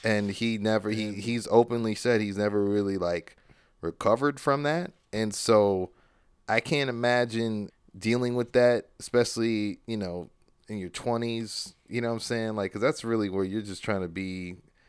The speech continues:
Speaker 1: Your twenties really dictate who you're gonna be almost, like, for the
Speaker 2: You,
Speaker 1: next
Speaker 2: you, uh,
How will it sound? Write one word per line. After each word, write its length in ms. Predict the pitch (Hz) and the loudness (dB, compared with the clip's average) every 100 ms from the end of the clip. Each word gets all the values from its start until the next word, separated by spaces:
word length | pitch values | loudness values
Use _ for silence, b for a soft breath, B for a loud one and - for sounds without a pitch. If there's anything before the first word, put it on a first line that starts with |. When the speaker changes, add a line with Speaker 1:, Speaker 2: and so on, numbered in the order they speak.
| - | -6
Speaker 1:
Your 80 | 135 | 0
twenties 360 | 220 226 127 | 2 2 2
really 240 | 110 113 101 | 2 2 2
dictate 340 | 92 - 95 | -4 -4 -2
who 60 | 104 | -2
you're 120 | 98 | -4
gonna 140 | 90 85 | -4 -6
be 400 | 98 90 85 80 - - | -6 -6 -10 -14 -14 -4
almost, 460 | 101 92 92 - | -4 -2 -6 -6
like, 240 | 95 90 - - | -6 -6 -8 -10
for 180 | - 104 | -2 -2
the 80 | 98 | 2
Speaker 2:
You, 40 | |
Speaker 1:
next 420 | 104 131 - - - | 2 2 -6 -8 -12
Speaker 2:
you, 60 | |
uh, 60 | - | -8